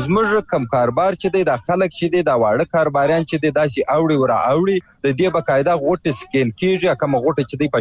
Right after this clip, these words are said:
شا راخیستې وي، دا در سکین هم وځي. او بیا د دې ټیکهدار هم معلوم دی چې ټیکهدار ته کم خلک ورکول سوي دي، چې هغه معلوم دی چې دغه یا شیمپو وړي، یا صابون وړي، یا داسې نور کم شیان چې دی، هغه وړي. نو دا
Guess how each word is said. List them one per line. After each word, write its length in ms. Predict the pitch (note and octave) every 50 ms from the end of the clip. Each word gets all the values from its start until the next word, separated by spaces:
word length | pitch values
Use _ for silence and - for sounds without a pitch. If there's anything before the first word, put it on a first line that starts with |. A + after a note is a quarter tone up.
| A2+ -
شا 120 | D#3 D#3 E3+ D#3+
راخیستې 400 | D#3+ D3 - D#3 C#3+ - - C#3+ C3 B2+
وي، 100 | C3 A#2+ - - - - - -
دا 140 | D#3+ E3+ F3 F3 F3+ F3 - - -
در 100 | B2+ A#2 A2 - - - _ _ - -
سکین 340 | - - - F3+ F3+ F3+ E3+
هم 180 | D#3 E3 F3+ F3 E3+
وځي. 340 | E3 D#3 D3 C3 C3 C#3+ C#3+ C#3 A2+
او 80 | C3 B2+ B2 C3+
بیا 120 | E3+ E3+ E3+
د 100 | D3 C#3+ C#3 C3+
دې 100 | E3+ E3+ - -
ټیکهدار 460 | D3 B2 - D#3+ - D#3+ D#3+ D#3+ D#3+ D3+ D#3+
هم 80 | F3 E3+ D#3+
معلوم 240 | D#3 D3+ D3+ D#3 D#3
دی 100 | D3 C#3+
چې 220 | C3 - D3+ C#3 C3+ C#3
ټیکهدار 360 | B2 - C3 B2+ D3+ D#3 D3 -
ته 40 | C#3+ B2+ -
کم 120 | D3 C3 B2 -
خلک 240 | E3 E3 D#3+ D#3 C#3+
ورکول 380 | C#3 - A2+ - C3 B2 A#2+ A2+
سوي 300 | - - D3+ C#3 C3+ B2+ B2+
دي، 80 | C3+ C3+ _ _ - - - _ _ - -
چې 80 | C#3 C3+ C#3 C3+ - - - B2+
هغه 220 | B2+ B2 D#3 D#3 C#3 C3 C3+ B2
معلوم 340 | A#2+ A#2+ B2 D3 E3 F3 D#3+
دی 80 | D3 C#3
چې 120 | - - B2 D3
دغه 180 | D3 C3+ C#3+ C3+ - - - C3 C3+
یا 60 | B2+ B2 -
شیمپو 400 | - C3 B2+ B2+ A2 - E3 E3
وړي، 280 | D#3+ D3+ D3+ D3 D3 C#3+ C#3
یا 60 | B2 A2+ -
صابون 420 | C3 A#2+ A#2 A#2 B2+ D#3 D#3+ D#3 D3
وړي، 200 | C#3+ C#3 D3 C#3 C3
یا 60 | A#2+
داسې 320 | A#2 B2+ C#3 C3+ C3+ - C3+ B2 - _ _ - B2+ C3+
نور 180 | D#3 E3 E3 C#3 - D3+
کم 120 | C#3+ C3+ -
شیان 180 | - D3+ D3 D3 -
چې 60 | - C3
دی، 80 | C3+ C3+ B2+ A2+
هغه 160 | A#2+ A2 B2 B2+
وړي. 120 | B2+ B2 B2 - _ _ -
نو 100 | C#3+ C#3+ G3+
دا 80 | A3